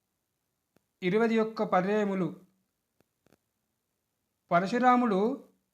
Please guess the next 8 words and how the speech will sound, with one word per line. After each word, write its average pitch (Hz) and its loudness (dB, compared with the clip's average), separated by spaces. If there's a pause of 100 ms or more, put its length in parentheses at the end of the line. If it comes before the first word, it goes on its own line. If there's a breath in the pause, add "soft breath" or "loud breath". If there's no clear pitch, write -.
(220)
ఏ 220 0
ధనస్సును 208 -2 (320)
సంధింపుము 214 0 (220)
అని 202 0
శ్రీరామునితో 214 0
పలికెను? 190 -4 (3250)
వైష్ణవ 196 0
ధనస్సును. 190 -4